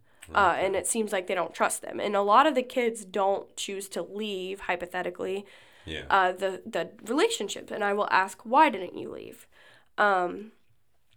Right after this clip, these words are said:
Speaker 1: and it, I'll, 'cause I, I'm a little shocked. I'm like, "Oh, who would want someone
Speaker 2: Yeah,
Speaker 1: not
Speaker 2: we've chalked
Speaker 1: trusting
Speaker 2: that up
Speaker 1: them?"
Speaker 2: to a red flag
Speaker 1: Right.
Speaker 2: before, yeah, so.
Speaker 1: Exactly. So I'm like, "Okay, well, what makes you not wanna leave?" And they say, Well, I don't like it, but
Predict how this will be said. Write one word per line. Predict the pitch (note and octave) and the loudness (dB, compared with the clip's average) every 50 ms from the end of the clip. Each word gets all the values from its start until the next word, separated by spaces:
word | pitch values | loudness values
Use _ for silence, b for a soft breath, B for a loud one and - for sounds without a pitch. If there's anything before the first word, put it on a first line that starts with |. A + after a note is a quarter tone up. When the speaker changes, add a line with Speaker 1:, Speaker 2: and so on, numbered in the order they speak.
| _ _ _ - - _ | _ _ _ -20 -12 _
Speaker 1:
and | - B3 A3+ | -2 0 0
it, | G#3+ - - - | 0 -2 -2 0
I'll, | - G#3+ A3 F#3+ | 2 2 2 2
'cause | - - - - B3 A#3+ | -2 -6 -6 -2 2 4
I, | G#3+ G#3 G3+ F#3 F3+ - | 4 4 2 0 -4 -8
I'm | F#3+ F#3+ | -10 -12
a | F#3 F#3 | -12 -12
little | F#3+ G3 G#3+ A3 | -10 -10 -10 -10
shocked. | - - F#4+ A4+ - - - - | -2 2 2 2 2 2 -2 -14
I'm | G#3 | -18
like, | G#3 G#3+ A3 G#3 | -18 -18 -14 -8
"Oh, | A#3 A#3 D#4 C#4+ A3 - - | -8 -6 -6 -8 -10 -10 -8
who | - B3+ | -4 -2
would | C4 C4+ C4 B3 A#3 | -2 -2 -4 -6 -8
want | A#3 A#3+ B3+ B3+ - - - | -8 -8 -10 -10 -14 -20 -18
someone | - - A#3 A3+ A#3 A#3 A3+ A3 G#3+ G#3+ | -12 -8 -6 -4 -4 -4 -4 -6 -6 -4
Speaker 2:
Yeah, | G#3+ G#3+ A#3+ | 0 2 4
Speaker 1:
not | B3 | 4
Speaker 2:
we've | - C4+ - | 4 4 4
chalked | D4+ - - - - | 6 6 6 6 6
Speaker 1:
trusting | A#3 | 4
Speaker 2:
that | G#2+ A2 | 6 6
up | - - | 4 2
Speaker 1:
them?" | F#2 F#2+ F#2 | 0 -2 -2
Speaker 2:
to | |
a | E2+ | -2
red | E2+ F2 F#2+ G2 F#2+ - | 0 2 2 2 2 0
flag | - G#2 G#2 G#2 A#2 A2 - | -2 0 4 6 6 6 8
Speaker 1:
Right. | - C4 C#4 A#3+ F3 A#2+ | 10 10 10 10 10 6
Speaker 2:
before, | F2 E3+ E3 E3 E3+ | 2 -2 -4 -2 0
yeah, | F3 F#3+ | 2 2
so. | G#3+ | 4
Speaker 1:
Exactly. | A3 G#3+ G#3+ - A3+ B3 D4+ - - A3+ G3 F#3+ | 2 2 4 6 8 8 8 6 4 -2 -2 -2
So | A3 - A3+ A3 | 0 4 4 6
I'm | A3 G#3+ | 6 6
like, | A3 A3+ A#3 A#3 - | 4 0 0 -2 -4
"Okay, | D#4+ F4+ - C4+ B3+ C#4 | -2 0 0 2 2 0
well, | C#4 A#3+ A#3 A3 G#3+ G#3 G#3 | 0 0 -2 -2 -2 -2 -4
what | A3 A3 B3 C4 B3 - - - _ _ _ - | -2 0 0 0 0 -4 -10 -18 _ _ _ -8
makes | A3 A3+ A3 A3 A3 - - G#3+ | -4 0 0 0 0 -2 -6 -8
you | A3 G#3 | -6 -4
not | G#3 G#3 F#3+ F#3 | -2 -2 -2 0
wanna | - G3+ G3+ | -2 -2 -4
leave?" | F#3+ F3+ - G3+ | -4 -4 -6 -6
And | G#3 G#3+ | -6 -6
they | G#3 | -6
say, | G3+ - - A3 G3+ G3+ G3+ G3+ | -6 -6 -4 -4 -4 -4 -4 2
Well, | - D4 D#4+ - - - | 6 6 8 8 8 6
I | A#3 | 4
don't | B3 B3 D4 C4 - - - | 6 6 4 4 2 2 0
like | - G3 G#3+ C4+ F4 F4 - | 2 4 4 4 4 2 0
it, | F#3+ F3+ - - - | -2 -4 -4 -6 -10
but | - G3+ G3+ A#3 B3 C4 G#3+ G3 F#3+ - - | -8 0 6 8 10 10 10 8 4 0 -8